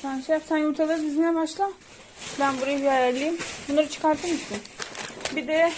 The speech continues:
Nescafe aldım. Nescafe alıyorum ama içmiyorum ben. Millet için alıyorum. Şuna dikkat et ama dökme.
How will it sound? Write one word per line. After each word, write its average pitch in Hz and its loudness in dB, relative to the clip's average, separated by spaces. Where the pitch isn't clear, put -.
Nescafe 302 6
aldım. 311 8
Nescafe 311 4
alıyorum 285 4
ama 320 4
içmiyorum 226 0
ben. 220 6
Millet 240 -2
için 254 -2
alıyorum. 196 -2
Şuna 269 -2
dikkat 269 -4
et 240 -4
ama 220 -2
dökme. 233 -4